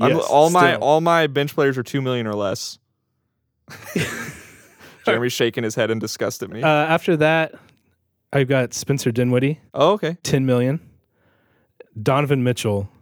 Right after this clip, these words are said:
Speaker 2: three million. <laughs>
Speaker 1: He's making three million?
Speaker 2: He, I think he goes up to five million, but
Speaker 1: Six-foot-one-inch tall Donovan Mitchell. His height was just adjusted from six three to six one.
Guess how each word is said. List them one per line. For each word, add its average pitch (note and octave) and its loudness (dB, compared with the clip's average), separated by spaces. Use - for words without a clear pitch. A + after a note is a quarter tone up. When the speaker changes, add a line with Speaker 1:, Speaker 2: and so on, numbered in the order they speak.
Speaker 2:
three A#2 2
million. G#2 -4
<laughs> - -20
Speaker 1:
He's F3 0
making G#3 4
three F#3 0
million? F3+ 2
Speaker 2:
He, D3+ 2
I C#3+ 0
think F3 2
he F3 4
goes D3+ 4
up C#3 -2
to B2 0
five A#2+ 2
million, G#2+ 2
but G#2 0
Speaker 1:
Six-foot-one-inch D#3+ 0
tall E3 0
Donovan A2+ 0
Mitchell. G#2 -8
His C3+ -4
height C#3+ 0
was C#3 -4
just C3+ -4
adjusted B2 -4
from A#2 -10
six - -8
three B2 -6
to A2+ -8
six - -10
one. A2+ -10